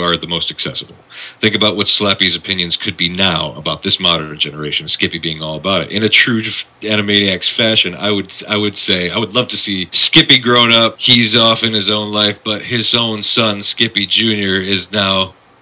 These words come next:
with Slappy, but looks just like Skippy, so she just keeps calling him Skippy like it never changed. But then you have Skippy sensibilities of what the modern mindset for kids are now, and you can have a whole different kind of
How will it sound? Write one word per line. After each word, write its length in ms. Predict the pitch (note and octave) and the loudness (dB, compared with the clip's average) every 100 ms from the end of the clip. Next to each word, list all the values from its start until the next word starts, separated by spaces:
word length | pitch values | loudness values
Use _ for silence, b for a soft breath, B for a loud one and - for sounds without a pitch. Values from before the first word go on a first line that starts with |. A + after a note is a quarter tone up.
| _ | _
with 400 | G2+ G#2+ F#2 - - _ | -2 0 0 -4 -16 _
Slappy, 540 | - - A2+ G#2 G#2 | 0 2 4 4 2
but 160 | G2 G2+ | 0 0
looks 180 | G#2 - | 0 2
just 280 | - G2+ G#2+ | 4 4 2
like 160 | G2 | 2
Skippy, 420 | - - G#2 - | 2 4 2 2
so 120 | E2+ F#2+ | -2 2
she 140 | - | 2
just 200 | F#2 - | 4 4
keeps 180 | - - | 4 2
calling 280 | - F#2+ F2 | 2 0 2
him 60 | |
Skippy 340 | D#2+ - F#2+ F2+ | 2 2 2 0
like 160 | F2 | -2
it 100 | E2+ | -4
never 180 | E2+ E2 | -4 -2
changed. 440 | D#2+ - C#2+ - - - | 0 0 0 -2 -2 -2
But 180 | A2+ | 0
then 180 | - A2+ | 2 4
you 140 | G#2+ G#2+ | 4 2
have 460 | A2+ G#2 G2 F#2 E2 - - | 4 4 4 2 -2 -6 -10
Skippy 800 | - - - C#3+ A#2 A2+ G#2+ A2 - | -4 -2 4 4 4 4 4 2 -2
sensibilities 960 | - - B2 G#2+ G2+ A2 G#2+ G#2 G2+ | 0 0 2 0 2 4 6 4 2
of 200 | - G2+ | 0 -4
what 180 | F#2+ G#2 | -4 -4
the 80 | G#2+ | -4
modern 340 | G#2 G2+ G2 | -2 0 0
mindset 380 | F#2+ F#2 F2+ F#2 | -2 -2 -2 -4
for 100 | F2+ | -4
kids 320 | F2 - E2+ | -6 -4 -2
are 140 | F#2+ G#2 | 0 2
now, 220 | A2 F2 | 4 2
and 80 | E2 | 0
you 60 | - | -2
can 100 | F#2+ | -2
have 140 | E2 | -2
a 40 | |
whole 260 | E2+ G2 F2 | -4 -4 -4
different 280 | E2 E2+ E2+ | -6 -8 -6
kind 220 | F2+ E2 | -4 -4
of 180 | E2 D2+ | -6 -10